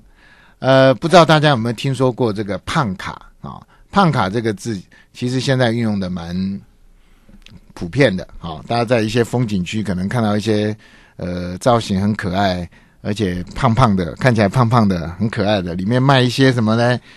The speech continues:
披萨啦、早餐啦，哦，还有这个咖啡啦，哦，它就像一个变形金刚一样，到了一个地方，诶，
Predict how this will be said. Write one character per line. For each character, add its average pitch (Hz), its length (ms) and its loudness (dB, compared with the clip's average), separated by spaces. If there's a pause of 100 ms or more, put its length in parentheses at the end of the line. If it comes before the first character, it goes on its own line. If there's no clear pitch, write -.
(140)
披 139 200 -2
萨 117 300 6
啦、 110 360 4
早 104 280 2
餐 147 300 6
啦， 135 380 8 (480)
哦， 101 240 2
还 117 140 2
有 123 140 4
这 107 140 -2
个 104 500 0
咖 131 200 -4
啡 160 300 6
啦， 139 400 6 (840)
哦， 101 260 -2
它 160 140 2
就 151 120 4
像 143 180 2
一 135 40 0
个 131 80 2
变 127 240 0
形 104 200 -2
金 110 200 -4
刚 107 200 -2
一 101 40 -2
样， 101 160 -2
到 120 140 6
了 104 80 4
一 104 40 0
个 101 120 -2
地 113 120 -4
方， 104 340 0 (340)
诶， 175 120 8